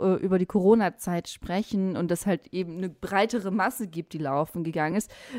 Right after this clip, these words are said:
wie schnell, du sagtest ja gerade, es dauert sonst zwei Jahre, kann so ein Unternehmen dann doch vielleicht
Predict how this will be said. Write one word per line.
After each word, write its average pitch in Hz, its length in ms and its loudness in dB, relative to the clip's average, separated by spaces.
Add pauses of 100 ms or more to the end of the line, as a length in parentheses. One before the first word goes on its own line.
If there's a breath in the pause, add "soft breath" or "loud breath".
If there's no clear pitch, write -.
(140 loud breath)
wie 175 340 -2
schnell, 269 680 6
du 208 100 0
sagtest 214 300 0
ja 226 60 2
gerade, 208 160 2
es 190 80 -6
dauert 202 220 2
sonst 202 260 -2
zwei 208 160 -2
Jahre, 202 260 -2
kann 220 240 0
so 220 80 -2
ein 220 60 -4
Unternehmen 214 420 0
dann 202 120 2
doch 240 200 2
vielleicht 196 420 -2